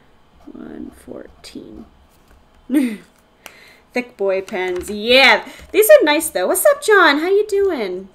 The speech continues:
We got everyone this morning. Damn. <laughs> Didn't, I, I, I forgot how many early birds there are. <laughs> Oh, these early birds for some. I,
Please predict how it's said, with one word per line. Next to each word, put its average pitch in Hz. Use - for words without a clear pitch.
We 330
got 453
everyone 453
this 220
morning. 185
Damn. 208
<laughs> -
Didn't, -
I, 294
I, 277
I 294
forgot 339
how 311
many 302
early 302
birds 170
there 156
are. 156
<laughs> 381
Oh, 277
these 349
early 311
birds 269
for 240
some. 196
I, 214